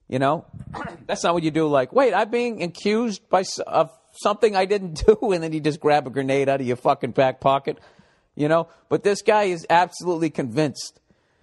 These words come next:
that from his computer, he doesn't need to go down to the scene. He doesn't need to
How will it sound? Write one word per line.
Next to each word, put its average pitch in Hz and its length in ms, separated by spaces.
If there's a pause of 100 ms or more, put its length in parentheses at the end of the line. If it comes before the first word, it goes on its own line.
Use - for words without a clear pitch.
(400)
that 139 340 (100)
from 196 240
his 196 140
computer, 214 680 (1400)
he 254 160
doesn't 285 340
need 285 360
to 277 80
go 262 200
down 247 300
to 240 80
the 190 100
scene. 269 760 (180)
He 285 160
doesn't 269 300
need 262 200
to 214 80